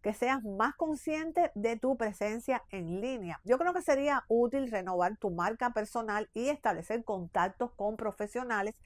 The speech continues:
que tengan ideas afines como tú, es decir, que te apoyen en tu crecimiento profesional,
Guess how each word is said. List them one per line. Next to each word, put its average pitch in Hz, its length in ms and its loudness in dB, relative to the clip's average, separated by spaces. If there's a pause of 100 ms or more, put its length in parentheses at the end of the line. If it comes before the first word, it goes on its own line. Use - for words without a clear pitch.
(140)
que 156 80 -6
tengan 208 300 -2
ideas 180 280 2
afines 226 420 -4 (400)
como 180 180 -2
tú, 254 300 6
es 214 120 -4
decir, 269 140 0
que 180 100 2
te 165 100 0
apoyen 262 440 4
en 220 80 -2
tu 170 100 0
crecimiento 185 600 -2
profesional, 233 760 -2